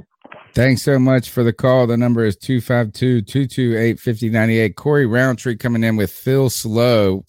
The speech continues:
I'd like to hear, this was, I think, gonna be our, uh, a s-, little stick going forward is best creative knock names for own coaching staff.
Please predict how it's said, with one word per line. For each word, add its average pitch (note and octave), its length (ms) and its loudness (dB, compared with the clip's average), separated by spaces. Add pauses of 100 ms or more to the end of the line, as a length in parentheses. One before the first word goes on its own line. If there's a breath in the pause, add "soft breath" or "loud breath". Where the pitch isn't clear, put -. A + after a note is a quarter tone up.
I'd A3 240 0
like D3 220 0
to A2+ 80 -2
hear, A2 440 0 (360 loud breath)
this D#3 220 0
was, E3 180 -4
I D#3+ 120 2
think, C#3 280 0
gonna B2+ 260 2
be A2 220 2
our, G#2+ 340 2 (160)
uh, G2 300 2
a - 40 -2
s-, F#2+ 160 -2
little C#3+ 260 0
stick B2+ 400 -2
going A2+ 280 0
forward G2+ 440 0
is F2 280 0 (680 soft breath)
best C3 360 0
creative B2+ 880 2 (140)
knock A2 400 0
names G2+ 400 0
for G#2 160 -4
own A2 240 0
coaching G2+ 480 0
staff. F2+ 640 -2